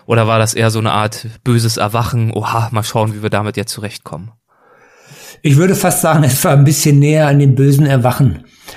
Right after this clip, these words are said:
Speaker 2: Man muss dann auch, man muss auch in so einen Rhythmus kommen. Das ist wie, die Läufer sagen immer, ist, man hat so einen Flow, wo es dann einfach läuft und man merkt gar nicht mehr, dass man unterwegs ist, wo es einfach super im wahrsten Sinne des Wortes läuft.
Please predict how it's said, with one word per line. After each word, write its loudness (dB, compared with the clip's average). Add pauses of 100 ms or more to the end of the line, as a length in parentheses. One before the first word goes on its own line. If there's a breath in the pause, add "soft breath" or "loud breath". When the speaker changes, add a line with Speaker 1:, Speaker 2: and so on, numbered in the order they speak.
(120 loud breath)
Speaker 2:
Man 4
muss 2
dann 0
auch, 0 (220 loud breath)
man 2
muss 2
auch -2
in 2
so 2
einen 4
Rhythmus 2
kommen. 2
Das 0
ist -2
wie, 2 (240 loud breath)
die 2
Läufer 2
sagen 2
immer, 2
ist, -2
man 4
hat 0
so 0
einen 4
Flow, 0 (540)
wo 2
es -4
dann -2
einfach 0
läuft 0
und 2
man 2
merkt -2
gar -2
nicht 0
mehr, 2
dass -4
man -2
unterwegs -2
ist, -2 (260 loud breath)
wo 2
es -2
einfach -2
super 0 (240 loud breath)
im 2
wahrsten 0
Sinne 2
des -2
Wortes -2
läuft. -2